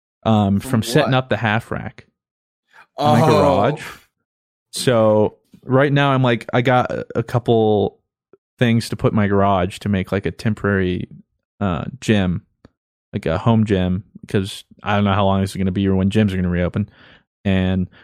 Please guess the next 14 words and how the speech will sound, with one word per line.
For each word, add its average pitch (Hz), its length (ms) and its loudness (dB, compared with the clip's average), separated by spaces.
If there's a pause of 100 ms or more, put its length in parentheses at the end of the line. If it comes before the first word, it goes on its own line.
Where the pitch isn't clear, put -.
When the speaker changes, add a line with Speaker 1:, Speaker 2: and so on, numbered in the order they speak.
Speaker 1:
while 120 180 2
we're 113 80 2
flattening 127 400 0
the 107 60 0
curve, 117 520 0 (260)
my 139 140 2
gains 135 300 0
are 110 40 2
flattening 101 440 0
and 95 100 2
I 101 40 0
can't 101 180 -2
have 92 220 -4
that. - 240 -8